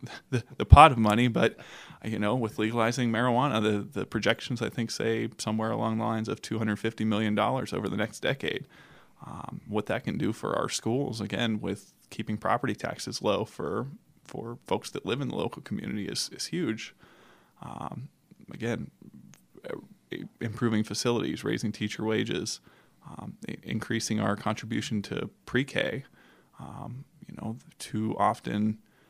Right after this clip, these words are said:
folks in our community, um, start off, you know, o-, on the wrong foot or start off behind others in the community. Um, and I think a fully funded pre-K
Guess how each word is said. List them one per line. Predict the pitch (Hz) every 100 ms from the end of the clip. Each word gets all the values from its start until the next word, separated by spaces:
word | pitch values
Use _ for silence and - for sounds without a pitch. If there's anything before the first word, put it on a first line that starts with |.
| _ _
folks | - 104 -
in | 101
our | 101
community, | 98 107 101 104 107 104
um, | - - - -
start | - 101
off, | 104 110 - - - - - -
you | -
know, | - 98 135 -
o-, | - -
on | 104
the | 110
wrong | 110 107
foot | - 120 131
or | -
start | - - 117
off | 117 -
behind | - - - 131 110 -
others | - 127 113 -
in | -
the | -
community. | - - - - - - - - - - -
Um, | - - 110 -
and | 101
I |
think | - 117 104 - -
a | - - -
fully | - 113 110
funded | - 107 104 107
pre-K | - 110 110 - 110 110